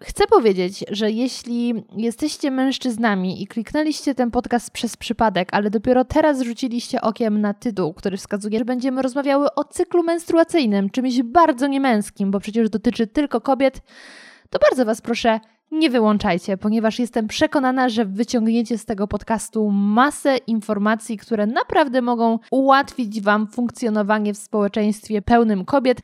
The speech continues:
a przecież dobrze wiemy, że kobiety stanowią ponad połowę światowej populacji. Dokładnie tak. Niezależnie od tego, czy jesteście kobietami, czy mężczyznami, z dzisiejszego podcastu dowiecie się wiele rzeczy, które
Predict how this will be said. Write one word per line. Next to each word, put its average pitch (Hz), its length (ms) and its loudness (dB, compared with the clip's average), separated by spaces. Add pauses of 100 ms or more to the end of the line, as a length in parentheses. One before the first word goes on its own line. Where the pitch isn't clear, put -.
a 302 80 0
przecież 240 280 -2
dobrze 202 280 2
wiemy, 214 280 2
że 190 120 0
kobiety 202 360 -4
stanowią 196 480 0
ponad 233 480 -2
połowę 185 500 -2 (400)
światowej 180 460 0
populacji. 185 600 -2 (360)
Dokładnie 269 440 2
tak. - 260 -6
Niezależnie 302 600 0
od 262 100 -8
tego, 247 240 0
czy 247 120 -6
jesteście 226 460 -6
kobietami, 226 680 -2
czy 208 200 -8
mężczyznami, 214 800 0
z 202 80 -2
dzisiejszego 240 500 -4
podcastu 240 540 -4
dowiecie 214 340 -6
się 233 220 -6
wiele 226 480 2
rzeczy, 226 380 -4
które 220 480 -2